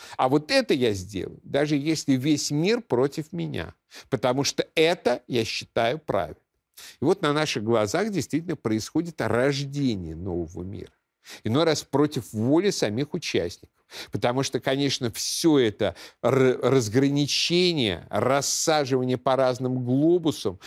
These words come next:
оно совершенно противоречит западной глобалистской модели. Оно противоречит их третьей этической системе, которая должна, наоборот, всё размывать.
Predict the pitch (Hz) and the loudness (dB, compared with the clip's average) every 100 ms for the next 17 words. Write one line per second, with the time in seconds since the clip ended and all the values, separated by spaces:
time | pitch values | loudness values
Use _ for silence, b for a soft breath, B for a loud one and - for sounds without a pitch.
0 | B - 120 123 131 123 - - - 147 | B -2 -2 0 0 0 0 -2 2 2
1 | 165 180 170 151 151 120 101 127 - 156 | 2 -4 -6 -4 0 2 2 -2 -4 -8
2 | 107 101 120 123 151 160 143 120 104 104 | -6 0 0 2 -2 -2 0 0 0 -2
3 | 110 - 123 123 139 135 110 80 78 - | -4 -6 -6 -4 -4 -2 -2 -4 -8 -18
4 | _ B B 110 123 131 147 139 123 127 | _ B B -2 -2 -2 -2 2 4 4
5 | 160 175 - 156 151 - - 147 147 151 | 2 -2 -4 -4 -2 -4 -2 2 2 2
6 | 170 147 131 135 - 139 - 127 - - | -4 -4 -4 -6 -6 -6 -4 -6 -8 -2
7 | 143 180 160 110 - 135 120 113 - 127 | -2 -2 -2 -2 0 0 0 -2 -2 -4
8 | 151 143 113 120 123 - 123 135 123 139 | -2 0 0 0 -6 -2 -2 -2 -4 -4
9 | 143 107 - | -2 -2 -4